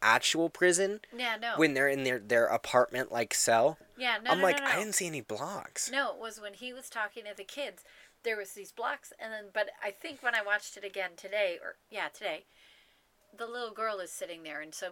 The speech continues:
Speaker 2: she might have grabbed
Speaker 1: She
Speaker 2: them,
Speaker 1: might
Speaker 2: but
Speaker 1: have
Speaker 2: it
Speaker 1: just
Speaker 2: just looked
Speaker 1: moved
Speaker 2: like
Speaker 1: it.
Speaker 2: they were up, and then they were down.
Speaker 1: And then they were up, and then they were down.
Speaker 2: And then they were gone.
Speaker 1: Um, but so, so yeah. So then, so she just knows, and she's all like,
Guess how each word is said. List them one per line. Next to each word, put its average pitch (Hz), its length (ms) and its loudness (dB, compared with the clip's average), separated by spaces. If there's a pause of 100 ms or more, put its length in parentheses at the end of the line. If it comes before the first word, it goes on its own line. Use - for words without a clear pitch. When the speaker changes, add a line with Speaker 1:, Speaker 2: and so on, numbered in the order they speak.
Speaker 2:
she - 220 -10
might 190 200 -6
have 160 160 -10
grabbed 180 260 -2
Speaker 1:
She - 80 0
Speaker 2:
them, 120 100 0
Speaker 1:
might 107 100 4
Speaker 2:
but 98 60 2
Speaker 1:
have 95 100 -4
Speaker 2:
it - 40 -10
Speaker 1:
just 95 120 0
Speaker 2:
just 95 100 -8
looked 92 100 -2
Speaker 1:
moved 165 100 -10
Speaker 2:
like 208 140 0
Speaker 1:
it. - 60 -14
Speaker 2:
they 190 100 -4
were 180 180 -6
up, 240 200 -2
and 214 120 -12
then 196 120 -10
they 190 80 -12
were 190 140 -14
down. 151 340 -6
Speaker 1:
And 107 100 -8
then 101 100 -4
they 92 80 -4
were 92 100 -2
up, 120 180 0
and 104 120 -8
then 98 80 -6
they 95 60 -6
were 92 80 -4
down. 87 100 -4
Speaker 2:
And 220 80 -4
then 247 80 -4
they 233 120 -4
were 190 80 2
gone. 220 560 -8 (600)
Speaker 1:
Um, 95 520 0 (460)
but 143 200 6
so, 127 400 6 (160)
so - 220 6
yeah. 110 280 2 (300)
So 143 380 10
then, 143 520 8 (300)
so - 140 0
she 170 220 4
just 156 220 0
knows, 127 720 6 (400)
and 120 120 -4
she's 139 300 2
all 127 180 12
like, 101 460 4